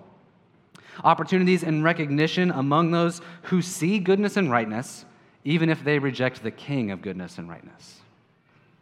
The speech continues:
But there's also, and maybe more importantly, a spiritual blessing. Uh, and, and kids, this, this one's important,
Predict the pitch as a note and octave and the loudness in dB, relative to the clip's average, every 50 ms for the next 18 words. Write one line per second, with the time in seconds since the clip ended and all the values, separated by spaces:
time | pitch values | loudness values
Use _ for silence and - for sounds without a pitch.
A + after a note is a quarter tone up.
0 | _ _ _ _ _ _ _ _ _ _ _ _ - - - - - - _ D#3+ | _ _ _ _ _ _ _ _ _ _ _ _ -20 -20 -20 -20 -20 -6 _ 0
1 | D#3 E3+ D#3+ G3 G3+ G3 G3 F#3 F3 E3 E3 E3 D3 D3+ D#3 D#3 D3 C#3 C#3 D3 | 0 4 4 4 4 4 2 2 2 2 2 2 2 2 2 2 2 2 4 2
2 | D3 - - D3+ C#3+ C3+ B2 A#2+ A#2+ A2 G#2+ - - - B2 A#2 A2 - A2+ G2 | 2 2 0 -2 -4 -2 -2 -4 -4 -4 -8 -10 -8 -4 -4 -4 -2 -4 -6 -8
3 | F2+ G2 G2 F#2+ - - F#2 F2+ F2 F2 - - - - - - - - - B2+ | -8 -8 -8 -10 -10 -12 -12 -12 -14 -16 -18 -20 -20 -20 -20 -20 -20 -8 -2 0
4 | B2+ B2+ - B2+ B2 A#2 - - - - B2+ A#2 - G#3 G#3 C#3+ B2+ F3+ F3+ - | 0 0 0 -2 -6 -8 -10 -12 -10 -8 -8 -6 -2 -2 -2 -2 -2 -6 -6 -6
5 | - F3 F#3+ - C#4 C4 G#3 C#3 C3 A2 - - - G#2+ G#2+ - G2 E2+ | -10 -12 -8 -4 -2 -2 0 0 0 -2 -2 -4 -8 -8 -8 -8 -10 -12